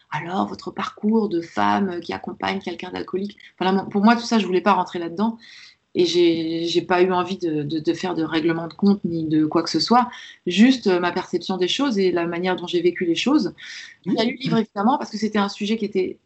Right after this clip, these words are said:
Speaker 1: touchy pour moi, qui était, euh, je, je voulais qu'il valide le livre et, euh, et j'aurais jamais écrit quelque chose qu'il n'aurait pas validé. D'ailleurs, il valide tout, hein, même mes albums, euh, musique, il les valide. Enfin, on est, il est au courant de toute ma vie, évidemment,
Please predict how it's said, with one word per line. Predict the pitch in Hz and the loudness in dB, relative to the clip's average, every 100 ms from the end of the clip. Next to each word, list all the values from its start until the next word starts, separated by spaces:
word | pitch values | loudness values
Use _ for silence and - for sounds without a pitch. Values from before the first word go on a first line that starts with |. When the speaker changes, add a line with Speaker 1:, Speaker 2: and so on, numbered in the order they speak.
| _ | _
Speaker 1:
touchy | 214 208 - 330 | 0 0 2 2
pour | 226 196 | 2 2
moi, | 220 330 | 2 2
qui | 208 | -2
était, | 170 185 170 | -2 -2 0
euh, | 170 - - - _ | -2 -8 -20 -20 _
je, | - - 180 175 | -10 -2 0 0
je | 170 175 | 0 0
voulais | 170 247 294 | 4 4 4
qu'il | - 208 | 4 4
valide | 190 220 214 | 6 4 4
le | 196 | 4
livre | 202 311 226 185 | 6 6 4 0
et, | 180 | -2
euh, | 175 170 165 - - - _ - | -2 -4 -6 -10 -20 -20 _ -4
et | 170 | -2
j'aurais | 170 180 180 | 0 2 2
jamais | 175 208 226 262 | 4 8 8 8
écrit | 233 - | 4 0
quelque | 226 202 202 | -2 -2 -2
chose | 247 247 | -4 -2
qu'il | 202 | -2
n'aurait | 185 180 | 0 0
pas | 214 | 0
validé. | 208 180 185 240 208 | 2 0 0 0 2
D'ailleurs, | 190 233 | 4 4
il | 233 | 4
valide | 190 220 208 180 | 6 6 6 2
tout, | - 226 | 4 4
hein, | 190 180 | 4 0
même | 165 175 | -4 -4
mes | 180 175 | -2 0
albums, | 180 196 214 196 175 | 2 4 4 2 -2
euh, | 165 _ _ | -12 _ _
musique, | 202 214 208 269 277 | 4 6 6 2 2
il | 214 196 | 0 2
les | 180 | 2
valide. | 190 240 208 | 2 0 -2
Enfin, | 180 190 175 180 | -4 -4 -4 -2
on | |
est, | 185 175 - _ _ | -2 -2 -6 _ _
il | 208 | 0
est | |
au | 220 | 0
courant | 262 247 | 2 2
de | 233 - | 2 2
toute | 269 - | 0 0
ma | 254 240 | 0 0
vie, | 226 | 0
évidemment, | 208 185 185 185 175 | -2 -4 -6 -6 -8